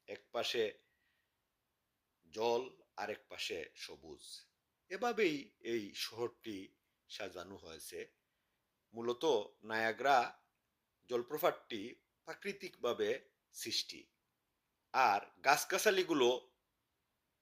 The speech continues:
হাতে তৈরি। এই দুটি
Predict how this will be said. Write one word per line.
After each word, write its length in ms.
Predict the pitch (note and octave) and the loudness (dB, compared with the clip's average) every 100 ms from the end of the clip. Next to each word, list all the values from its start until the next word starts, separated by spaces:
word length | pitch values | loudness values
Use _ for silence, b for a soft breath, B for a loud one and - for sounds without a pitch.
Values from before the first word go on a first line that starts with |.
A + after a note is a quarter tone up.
| _ - | _ -4
হাতে 240 | C#3 - D3+ | 0 4 4
তৈরি। 400 | - F2 C2+ A#1+ _ _ _ _ _ - | 2 -10 -12 -20 _ _ _ _ _ -6
এই 180 | C3+ B2 - _ _ - | -4 -4 -8 _ _ -12
দুটি 280 | D#3+ G#3+ | -6 0